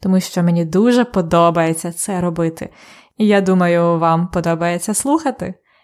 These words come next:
Як добре, що є техніка і технології, які нам дозволяють це робити. Попередні два епізоди були якраз на цю тему. А сьогодні ми поговоримо ще трохи про технології і давальний відмінок.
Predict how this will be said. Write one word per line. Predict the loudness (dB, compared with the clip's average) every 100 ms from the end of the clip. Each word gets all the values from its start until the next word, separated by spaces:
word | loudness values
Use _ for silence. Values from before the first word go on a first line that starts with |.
| -2
Як | 2 2
добре, | 2 2 2 2 0
що | -2 -2
є | -2 -2
техніка | 0 0 0 -2 0 0 0
і | -2
технології, | -2 -2 2 2 4 2 2 0 -2 -4 -6
які | -6 -6 -2 0
нам | 2 2 0 0
дозволяють | -2 -2 -2 0 0 0 -2
це | -6 -6 -6
робити. | -4 -4 -6 -10 _ _ _ _ _ _ _ -4
Попередні | -4 0 2 2 2 0
два | 0 -2 -2
епізоди | -4 -2 0 2 0 -4 -18 -14 -8
були | -2 0 2
якраз | 4 2 0 0 0 0
на | -2
цю | 0 -2
тему. | -2 -6 -6 -8 -12 _ _ _
А | -2
сьогодні | 0 -2 0 -2 -2 -4 -8 -18 _ -2
ми | 0
поговоримо | 2 2 2 2 2 4 2
ще | -2 -2 -2 0
трохи | 0 -2 -2 -4
про | -2 -2
технології | -4 -4 -2 0 2 0 0 -2
і | -2
давальний | 0 0 0 0 0
відмінок. | -2 -2 -2 -2 -8